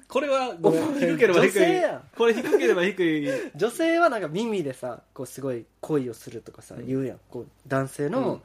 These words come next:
Speaker 2: 声低い、
Speaker 1: うん。
Speaker 2: かっこいい人、
Speaker 1: うん。
Speaker 2: かっこいいってこう、言うけど、
Speaker 1: 阿部寛とか。
Speaker 2: 阿部寛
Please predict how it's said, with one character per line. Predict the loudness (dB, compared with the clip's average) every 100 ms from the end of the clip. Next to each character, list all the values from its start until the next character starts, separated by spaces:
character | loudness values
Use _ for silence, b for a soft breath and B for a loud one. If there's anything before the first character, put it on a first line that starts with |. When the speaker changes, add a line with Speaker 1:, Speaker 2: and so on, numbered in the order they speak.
| b b b -8
Speaker 2:
声 | -4 -4
低 | -6 -6
い、 |
Speaker 1:
う |
ん。 | -6
Speaker 2:
か | -8
っ | -8
こ | -8
い | -8
い |
人、 | -10 -10
Speaker 1:
う |
ん。 | -8 -10 -18 b b
Speaker 2:
か | -10
っ | -6
こ | -2
い | -2
い |
っ |
て | -4 -12
こ | -16 -18 _ _ _ -10
う、 | -2
言 | -2
う |
け | -2 -6
ど、 | -6 -6 -8 _ _ _ _ _ -4
Speaker 1:
阿 | -2
部 |
寛 | 0 -2
と | -4
か。 | -18 -20 _
Speaker 2:
阿 | -2
部 | 0
寛 | 0